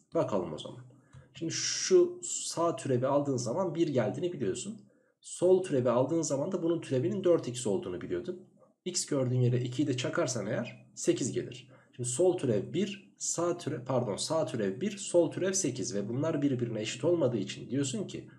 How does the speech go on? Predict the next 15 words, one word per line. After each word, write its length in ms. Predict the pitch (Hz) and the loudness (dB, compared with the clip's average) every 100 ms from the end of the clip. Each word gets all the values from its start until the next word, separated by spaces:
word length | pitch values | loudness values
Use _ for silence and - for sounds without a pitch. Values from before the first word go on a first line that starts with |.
| _ | _
fonksiyon, 880 | _ 175 165 147 - 90 104 123 - - _ _ _ _ _ _ _ _ _ _ _ _ _ | _ 0 2 -2 -4 -2 -2 -4 -10 -20 _ _ _ _ _ _ _ _ _ _ _ _ _
fonksiyon 600 | 131 127 - - 90 123 - - - - - - - _ _ _ _ _ | 2 2 -2 -6 -6 -10 -14 -20 -20 -20 -20 -20 -20 _ _ _ _ _
iki 240 | 165 - 160 | -8 -2 4
de 260 | 120 - - | 4 4 -6
x 220 | 143 - | -6 -2
eşittir 500 | 123 101 98 - - | -2 -4 -8 -10 -12
iki 240 | - - 123 | -12 -2 0
de 320 | 82 - - - - - - - - | 0 -2 -10 -18 -20 -20 -20 -20 -20
sürek-, 640 | - - - 180 175 - | -20 -8 2 2 2 -2
e, 220 | 110 110 113 | -2 -2 0
pardon, 380 | 135 117 - - | 0 0 0 -6
türevsizdir 1000 | - 170 156 - 151 - 180 - - - - - _ _ - | 0 2 4 2 0 -2 -4 -6 -14 -20 -20 -20 _ _ -4
diyorsunuz. 680 | 92 - - - 78 73 - - - _ _ _ _ _ _ | -2 -2 -8 -10 -10 -10 -18 -20 -20 _ _ _ _ _ _
Türevi 300 | 190 92 190 | 0 0 2
yokmuş. 580 | 220 - - - - | 0 0 -10 -14 -14